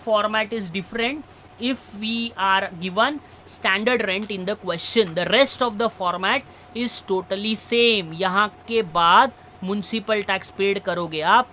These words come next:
यहाँ के बाद, अ, एनएवी आएगा, एनएवी के बाद लेस डिडक्शन करोगे and all these parameters are basically same। तो यह हो गया आपका, अ, house property के chapter के बारे में discussion, ठीक है। House property के बाद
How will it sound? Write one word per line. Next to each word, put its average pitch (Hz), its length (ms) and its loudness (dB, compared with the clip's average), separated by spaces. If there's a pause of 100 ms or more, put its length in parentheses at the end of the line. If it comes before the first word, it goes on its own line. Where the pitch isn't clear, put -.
(300)
यहाँ 185 300 0
के 190 200 -4
बाद, 170 380 4 (360)
अ, 175 240 -2
एनएवी 196 400 2
आएगा, 185 540 0
एनएवी 196 420 -2
के 175 160 -6
बाद 190 380 2
लेस 170 260 -4
डिडक्शन 190 520 -6
करोगे 220 380 -4
and 226 140 -8
all 202 240 0
these 220 180 -6
parameters 180 600 -8
are 196 140 -4
basically 175 480 -10
same। 170 260 -2 (920)
तो 170 80 -8
यह 214 220 0
हो 196 180 0
गया 190 200 -6
आपका, 240 360 -4 (560)
अ, 175 300 0 (440)
house 277 320 -2
property 185 460 -8
के 208 140 -12
chapter 175 420 -10
के 185 140 -16
बारे 151 240 -10
में 226 160 -10
discussion, - 680 -12
ठीक 208 160 -8
है। 330 80 -8
House 220 280 -8
property 214 440 -6
के 208 120 -10
बाद 196 280 -2